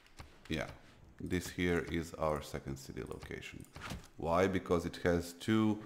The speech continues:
for food, two production tiles, and also one very close here.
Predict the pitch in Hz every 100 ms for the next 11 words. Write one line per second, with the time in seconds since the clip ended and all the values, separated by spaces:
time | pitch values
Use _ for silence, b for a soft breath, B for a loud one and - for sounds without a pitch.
0 | B B B B B _ - - 117 120
1 | 127 127 120 113 110 - 117 110 104 95
2 | 95 - 87 - 76 76 92 92 - -
3 | _ _ _ b b b b b b _
4 | 92 92 95 87 98 107 104 - 98 92
5 | 98 95 87 90 90 - 87 82 78 -
6 | - 80 73 -